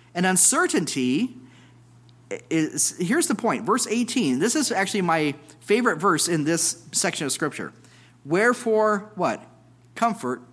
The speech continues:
one another with these words. Fear not." That's the idea. These are words of comfort that should encourage us. So talking about our future, in the future, Jesus Christ will come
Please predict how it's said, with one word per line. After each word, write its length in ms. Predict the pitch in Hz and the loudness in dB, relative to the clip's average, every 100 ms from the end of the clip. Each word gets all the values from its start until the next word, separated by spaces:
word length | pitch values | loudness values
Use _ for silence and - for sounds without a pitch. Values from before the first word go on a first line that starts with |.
| - | -10
one 200 | 139 147 | -4 -2
another 400 | 165 131 120 120 120 | 0 0 0 -4 -4
with 160 | 123 | -4
these 220 | 120 120 | -2 -2
words. 380 | 120 104 - - - - - - _ - | -2 -4 -6 -12 -14 -20 -20 -20 _ -20
Fear 340 | - 151 139 | -6 -2 0
not." 340 | 143 113 78 - - - - _ _ - | 0 -2 -6 -14 -20 -20 -20 _ _ -8
That's 200 | 139 139 | -4 -2
the 80 | 147 | 0
idea. 340 | 139 127 92 - - - - | 0 -2 -4 -8 -20 -20 -10
These 220 | - 233 285 | -2 2 4
are 140 | 240 | 4
words 240 | 208 202 | 4 2
of 120 | 196 - | 0 -2
comfort 460 | 185 170 120 107 - - - | -4 -4 -6 -14 -16 -20 -6
that 160 | 170 160 | -4 -2
should 200 | 208 202 | 0 -2
encourage 680 | 180 - 294 330 202 117 | -2 -2 0 2 2 -2
us. 320 | 113 90 - - - - | -8 -8 -10 -12 -20 -10
So 180 | - 175 | -4 -2
talking 380 | 196 214 294 285 | 2 0 0 0
about 200 | 233 214 | 2 2
our 100 | 170 | 0
future, 280 | 254 226 | -2 -2
in 160 | - 233 | 0 0
the 100 | 320 | 0
future, 340 | 233 220 196 | 0 0 0
Jesus 360 | 151 160 247 294 | 0 0 0 -2
Christ 320 | - 175 170 | 0 -2 -2
will 80 | 160 | -6
come 360 | - 180 220 | -2 0 0